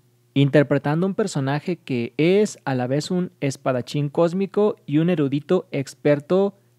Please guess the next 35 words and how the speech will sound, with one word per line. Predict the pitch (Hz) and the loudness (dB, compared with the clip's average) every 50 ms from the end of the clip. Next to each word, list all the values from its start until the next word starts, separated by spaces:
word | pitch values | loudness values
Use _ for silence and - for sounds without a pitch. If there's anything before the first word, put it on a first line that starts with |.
| _ _ - | _ _ 0
en | 135 135 139 | 2 2 4
ingeniería | 139 135 135 - 143 127 123 120 131 135 143 | 2 0 0 0 0 0 2 2 0 2 0
mecánica. | 156 139 - 127 127 135 135 123 131 131 131 131 135 - _ _ _ _ _ _ _ | 0 -2 -2 -2 0 0 -2 0 0 0 0 0 -4 -8 _ _ _ _ _ _ _
Ambientado | - 127 139 143 156 151 139 165 170 170 226 208 | -2 0 2 2 2 2 4 4 4 4 2 2
cien | - 214 208 196 | 2 2 2 2
años | 196 190 196 196 - - | 2 0 0 0 0 -2
antes | 180 175 175 - 190 190 - - | -2 -2 0 0 0 0 0 0
de | 156 135 | 0 0
los | 131 123 - | 0 0 -2
eventos | 135 123 135 143 156 190 190 165 | -2 -2 -2 -2 -2 -2 -2 -2
de | 139 127 | -2 -4
Star | 113 - - 151 156 | -4 -2 -2 -2 0
Wars | 151 147 156 160 170 180 175 - - | 0 2 2 2 2 2 0 -2 -6
Episodio | - 123 - 139 - - 147 151 160 175 175 | -8 -6 -6 -8 -4 -2 0 2 2 4 4
uno, | 175 185 185 190 196 190 - - | 4 2 2 0 -2 -2 -2 -2
La | 143 131 123 | -2 -2 -2
amenaza | 120 123 120 131 147 147 - 196 | -2 -2 -2 -2 -2 -4 -4 -6
fantasma, | - 135 120 113 113 139 156 175 180 202 220 233 240 247 - _ _ _ _ _ _ _ _ _ _ - | -6 -6 -6 -2 0 0 0 2 0 0 0 0 -2 -4 -6 _ _ _ _ _ _ _ _ _ _ 0
El | 139 143 143 | 2 4 4
Acólito | 139 131 - - 170 180 202 214 190 - 220 220 226 233 240 - _ _ _ _ _ | 2 2 2 2 2 2 2 -2 2 4 6 6 6 4 2 -2 _ _ _ _ _
consta | - 165 185 185 - - 226 214 | 2 2 2 2 2 2 2 4
de | 175 160 | 4 4
ocho | 160 165 - - | 2 2 2 0
episodios | 214 196 - 156 - - 151 151 165 185 196 180 - | 0 0 0 -4 -2 -2 -2 0 2 2 2 0 -2
y | 151 | -6
cuenta | - - 151 156 160 - 185 | -4 -2 -2 0 0 0 0
la | 175 | 0
historia | 147 127 - - 147 156 165 175 175 180 190 208 - _ _ _ _ _ _ _ | 0 -2 -2 -2 0 2 4 4 4 4 2 0 -6 _ _ _ _ _ _ _
de | - 131 135 | 2 4 6
dos | 139 165 165 - | 6 4 4 2
oscuros | 220 170 - - - 185 202 190 - | -2 -4 -2 0 4 4 4 4 2
secretos | 170 - - 147 151 151 - 180 165 | -2 -2 0 0 0 0 0 -2 -2
de | 151 139 | 0 -2
la | 123 113 107 | -2 -2 -4
galaxia | 104 110 120 139 160 165 - 208 202 208 214 220 220 | -2 0 0 0 0 -2 0 0 2 2 2 -2 -4